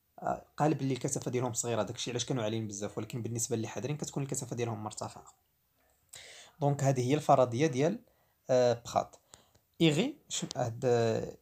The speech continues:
ايغي هذا شنو هي ليبوتيز ديالو؟ هو قال لك داك لي زيلفاسيون توبو-، آه، توبوغرافيك،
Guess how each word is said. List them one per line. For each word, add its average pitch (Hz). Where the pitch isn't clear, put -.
ايغي 113
هذا 113
شنو 160
هي 120
ليبوتيز 117
ديالو؟ 113
هو 123
قال 123
لك 104
داك 117
لي 120
زيلفاسيون 113
توبو-، 113
آه، 127
توبوغرافيك، 117